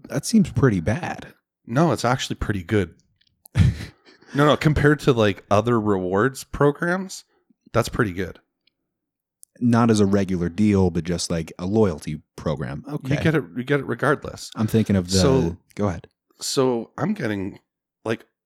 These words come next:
Speaker 2: every time you go to McDonald's, it's gonna be fifteen, twenty bucks.
Speaker 1: Yeah.
Speaker 2: So for every five visits,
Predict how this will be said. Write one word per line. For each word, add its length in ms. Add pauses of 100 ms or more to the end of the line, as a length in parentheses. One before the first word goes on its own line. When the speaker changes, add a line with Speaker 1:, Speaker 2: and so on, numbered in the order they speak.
(280)
Speaker 2:
every 180
time 160
you 80
go 100
to 60
McDonald's, 600
it's 100
gonna 200
be 100
fifteen, 420
twenty 180
bucks. 460
Speaker 1:
Yeah. 220 (340)
Speaker 2:
So 180
for 140
every 200
five 340
visits, 640